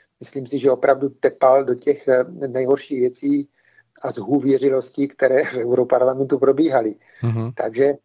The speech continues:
Speaker 1: eh, i jeho přítomnost, nebo přítomnost toho bývalého ukipu, dnes tedy,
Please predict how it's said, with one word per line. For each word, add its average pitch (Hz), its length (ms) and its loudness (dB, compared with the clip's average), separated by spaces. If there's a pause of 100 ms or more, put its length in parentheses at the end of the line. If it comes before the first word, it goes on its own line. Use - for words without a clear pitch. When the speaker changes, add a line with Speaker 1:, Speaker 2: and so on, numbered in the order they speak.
(360)
Speaker 1:
eh, 117 200 0
i 160 440 -2 (160)
jeho 143 200 2
přítomnost, 151 680 0
nebo 123 160 -2
přítomnost 139 680 -6
toho 131 460 0 (120)
bývalého 123 500 2
ukipu, 123 500 -8
dnes 127 280 -10
tedy, 127 300 -6